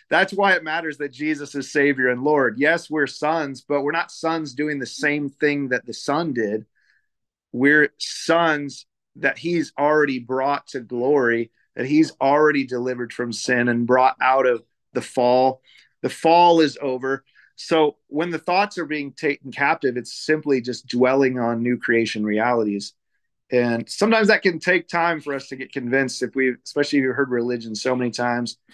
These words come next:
you may have heard Second Corinthians ten taught on in a lot of different circles. And it's like this it, it's just simple. It's remembering the new creation,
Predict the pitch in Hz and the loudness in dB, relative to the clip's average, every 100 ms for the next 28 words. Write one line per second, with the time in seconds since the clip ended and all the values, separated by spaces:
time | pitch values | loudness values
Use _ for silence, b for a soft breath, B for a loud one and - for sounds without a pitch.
0 | b 135 143 135 143 131 143 127 131 123 | b 2 4 4 2 0 -2 -2 -6 -4
1 | 120 117 - 127 131 127 120 _ _ - | -6 -8 -4 -2 -2 -6 -12 _ _ -4
2 | 139 127 127 127 127 120 113 113 123 127 | 0 2 0 -2 -4 -4 -4 -2 -2 -2
3 | 123 127 113 - 135 127 139 131 127 123 | -6 -8 -12 -4 -2 -2 0 2 2 0
4 | 117 117 117 107 113 113 113 113 107 - | -2 -4 -2 -4 0 0 0 -2 -4 -10
5 | _ _ _ _ _ _ - 165 - _ | _ _ _ _ _ _ 0 0 0 _
6 | 180 180 - 240 233 196 - - 156 147 | 0 0 -4 0 2 2 -2 -4 -4 -2
7 | 143 143 135 139 135 - - - 135 123 | -4 -4 -2 -6 -8 -12 -18 -10 -6 -4
8 | 131 139 135 131 123 120 120 - 123 113 | -2 0 0 0 -2 -2 -2 0 2 2
9 | 113 107 135 139 | 2 0 0 -2